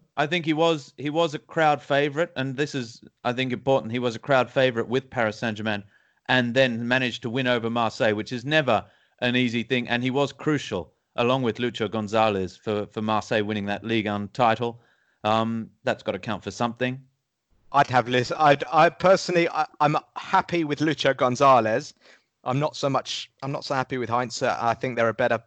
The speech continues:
Speaker 2: players, and for me, it's Lisandro who, who deserves to be in. But, um, I'm happy for anyone. Does anybody else? Let's say that is the one opening, the one weakness in Dave's top five. Is there anybody else? We, we haven't mentioned goalkeepers. We've got Walter
Speaker 1: Nic-,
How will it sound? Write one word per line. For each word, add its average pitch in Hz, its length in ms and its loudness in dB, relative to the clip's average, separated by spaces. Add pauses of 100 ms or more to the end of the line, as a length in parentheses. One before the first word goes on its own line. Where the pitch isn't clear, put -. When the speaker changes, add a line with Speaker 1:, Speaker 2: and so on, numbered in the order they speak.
(120)
Speaker 2:
players, 113 400 2
and 110 100 -6
for - 80 -6
me, 127 160 0
it's 120 140 -2
Lisandro 113 580 0
who, 104 240 -8 (160)
who 113 100 -10
deserves 107 420 -2
to 113 100 -6
be 107 140 -2
in. 98 180 0
But, 101 280 0 (480)
um, 104 320 2
I'm 107 140 0
happy 117 440 -2
for 127 120 -4
anyone. 139 480 4
Does 156 160 -6
anybody 180 340 2
else? - 340 2 (440)
Let's 165 220 2
say 175 160 4
that 156 160 4
is 143 180 0
the 147 100 -6
one 131 440 2 (500)
opening, 123 420 0
the 117 80 -2
one 131 200 4
weakness 120 420 -2
in 113 80 -4
Dave's 117 300 0
top - 180 -2
five. 107 340 0
Is 117 120 -8
there 139 100 4
anybody 139 360 2
else? 143 100 4
We, 160 160 0
we 165 100 2
haven't 202 160 4
mentioned 175 380 0
goalkeepers. 160 560 0
We've 160 80 -10
got 139 100 0
Walter 165 260 4
Speaker 1:
Nic-, - 40 -12